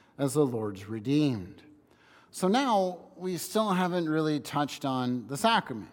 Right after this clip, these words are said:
and the word, have we? We've kind of gone around it. We've talked about sanctification. We've talked about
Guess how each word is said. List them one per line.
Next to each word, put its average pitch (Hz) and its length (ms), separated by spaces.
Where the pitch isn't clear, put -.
and 120 120
the 135 60
word, 143 400
have 110 320
we? 95 80
We've - 960
kind 160 240
of 143 60
gone 151 180
around 156 420
it. 175 200
We've 113 140
talked 147 260
about 147 260
sanctification. 156 960
We've 110 140
talked 151 280
about 147 400